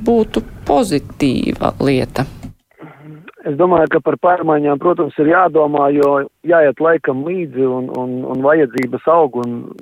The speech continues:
Speaker 2: katram viņas ir citādākas, un jāsaprot, ka, ka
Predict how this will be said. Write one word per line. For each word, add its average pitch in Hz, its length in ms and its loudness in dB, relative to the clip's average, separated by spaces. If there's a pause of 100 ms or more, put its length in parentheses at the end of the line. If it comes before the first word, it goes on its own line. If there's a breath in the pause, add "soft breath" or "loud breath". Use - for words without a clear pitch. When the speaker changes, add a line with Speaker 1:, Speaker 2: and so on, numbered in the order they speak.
(100)
Speaker 2:
katram 123 400 -2
viņas 117 340 -4
ir 117 160 0 (160)
citādākas, 135 720 2
un 127 140 -6
jāsaprot, 131 560 0
ka, 123 160 -2 (420 loud breath)
ka 139 200 2